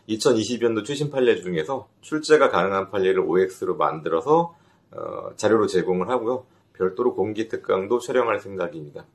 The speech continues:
네, 세 번째는요, 행정기본법 오엑스이거든요. 올해 같은 경우에는 소방공무원 시험이 좀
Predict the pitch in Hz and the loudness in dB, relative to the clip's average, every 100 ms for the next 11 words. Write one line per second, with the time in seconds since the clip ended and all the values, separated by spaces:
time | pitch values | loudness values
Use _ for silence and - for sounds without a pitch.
0 | _ _ _ _ - 165 156 175 170 151 | _ _ _ _ -12 2 4 4 2 0
1 | 117 135 147 - _ _ 170 165 170 139 | 0 0 -4 -6 _ _ -2 2 2 2
2 | 113 104 92 104 104 - 101 - 98 107 | -4 -6 -4 -6 -6 2 2 4 2 2
3 | - 98 78 78 - 147 - _ _ _ | -4 -10 -8 -10 -10 -14 -14 _ _ _
4 | _ _ _ _ _ 110 131 135 131 143 | _ _ _ _ _ 4 6 6 6 0
5 | 127 123 117 113 113 165 143 117 120 110 | 0 2 2 0 4 4 4 2 2 2
6 | 104 107 98 110 | 0 -6 -6 -8